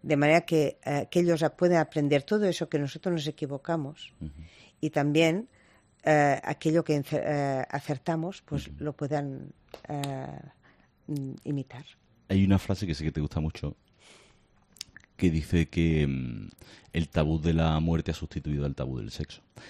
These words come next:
Speaker 2: Y creo que un ejemplo muy bueno es lo que pasa en los quirófanos, y quiero que me lo cuentes. ¿Qué significa cuando dicen que el señor de la trescientos ha sido un caso exitus o un exitus?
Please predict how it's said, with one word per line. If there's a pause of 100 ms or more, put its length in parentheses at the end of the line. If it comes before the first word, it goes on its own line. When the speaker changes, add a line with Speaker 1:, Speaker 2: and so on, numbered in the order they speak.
(240)
Speaker 2:
Y (140)
creo
que
un
ejemplo
muy
bueno (840)
es
lo
que
pasa
en
los
quirófanos,
y
quiero
que
me
lo
cuentes. (420)
¿Qué
significa
cuando
dicen
que
el
señor
de
la
trescientos
ha
sido
un
caso (460)
exitus (640)
o
un
exitus?